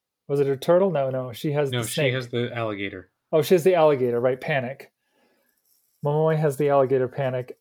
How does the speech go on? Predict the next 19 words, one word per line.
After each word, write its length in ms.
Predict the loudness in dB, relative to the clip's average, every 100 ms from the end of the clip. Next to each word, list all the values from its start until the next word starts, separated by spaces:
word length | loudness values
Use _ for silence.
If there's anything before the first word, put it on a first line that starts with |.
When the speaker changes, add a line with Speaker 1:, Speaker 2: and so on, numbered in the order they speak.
| -10
Speaker 1:
and 380 | -8 -6 -10 -16 _
she 180 | -8 -4
looks 200 | -2 -2
at 100 | -4
Panic, 480 | -6 -4 -6 -8 -14
and 120 | -14
she's 220 | -10 -6
like, 240 | -4 -4 -8 _
"Shh," 840 | -14 -10 -10 -10 -14 -18 -20 -20 _ -10
and 160 | -8 -6
she 160 | -4
just 200 | -4 -6
turns, 320 | -2 -2 0
like, 180 | -2 -4 -6
the 240 | -6 -4
most 260 | -2 -2 -4
adorable 500 | 2 6 6 4 2
bright 400 | 2 2 2 0
red. 520 | -2 -2 0 -4 -6